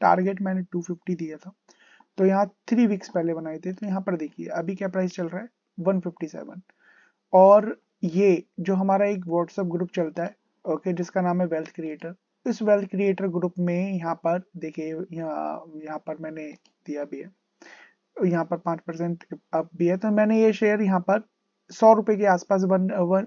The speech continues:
वन वन ज़ीरो के आसपास यहाँ पर देते हुए नजर आया था। तो उसके हिसाब से अगर हम देखें तो लगभग फ़ोर्टी फ़ाइव परसेंट के रिटर्न बन चुके हैं।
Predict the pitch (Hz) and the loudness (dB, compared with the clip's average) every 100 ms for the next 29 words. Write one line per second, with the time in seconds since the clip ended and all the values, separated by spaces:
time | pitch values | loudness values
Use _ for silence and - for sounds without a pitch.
0 | - 170 190 202 190 190 185 180 170 165 | -2 0 2 2 2 2 2 2 0 -2
1 | 175 170 170 156 165 160 160 165 160 160 | -4 -4 -6 -6 -6 -6 -4 -4 -4 -6
2 | 156 160 156 156 160 _ - - - - | -6 -4 -4 -6 -14 _ -20 -20 -12 -6
3 | 254 240 262 240 233 240 214 202 196 180 | -4 0 2 4 4 4 2 2 2 2
4 | 175 196 202 190 180 190 - 208 196 202 | 0 -2 2 2 2 -2 2 2 2 0
5 | 190 175 185 170 170 170 160 156 156 147 | 0 0 -2 -4 -4 -4 -8 -8 -8 -6
6 | 147 147 165 170 | -6 -6 -8 -8